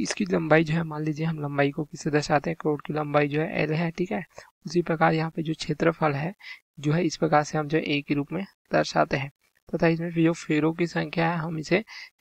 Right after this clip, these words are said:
एन के रूप में दर्शाते हैं। एन जो फेरों की संख्या प्राप्त हो जाएगी, तो इसका जो यहाँ पे जो क्रोड है इसका स्वप्रेरण हमें क्या प्राप्त हो जाएगी, इस प्रकार से जो सूत्र होता है स्वप्रेरण के लिए एल बराबर जो है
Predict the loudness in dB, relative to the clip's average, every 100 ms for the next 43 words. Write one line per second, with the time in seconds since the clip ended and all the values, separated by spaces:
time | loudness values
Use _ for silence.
0 | 0 2 2 4 4 2 0 0 0 -2
1 | -2 -4 -6 _ _ -4 -4 -4 -6 -8
2 | -4 -4 -4 -6 -8 -8 -6 0 -2 -2
3 | -4 -2 -2 -4 -6 -6 -6 -2 -2 0
4 | -2 -2 -14 -16 -10 -2 0 0 0 4
5 | 6 6 2 -2 0 0 0 0 2 2
6 | 0 -2 -4 2 2 4 0 0 -2 0
7 | -2 -4 -6 -14 -20 _ -4 0 2 2
8 | 2 0 -2 0 -2 0 0 2 0 0
9 | -4 0 0 0 -4 -4 -6 -2 2 2
10 | 0 -6 _ -4 0 0 0 -2 -2